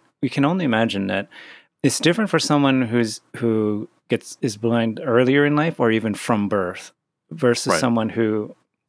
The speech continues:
Speaker 1: who, who in, at, you know, who knows it was his twenties or whatnot that he had loss of sight. Because then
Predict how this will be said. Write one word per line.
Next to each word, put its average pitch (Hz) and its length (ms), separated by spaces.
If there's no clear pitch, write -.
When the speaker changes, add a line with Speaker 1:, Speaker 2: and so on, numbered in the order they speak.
Speaker 1:
who, 113 440
who 117 260
in, 123 200
at, 120 340
you 127 120
know, 98 160
who 110 260
knows 110 240
it 104 60
was 95 120
his 90 220
twenties 104 480
or 95 80
whatnot 98 440
that 98 140
he 98 60
had 104 200
loss 98 280
of - 80
sight. - 240
Because - 280
then 127 300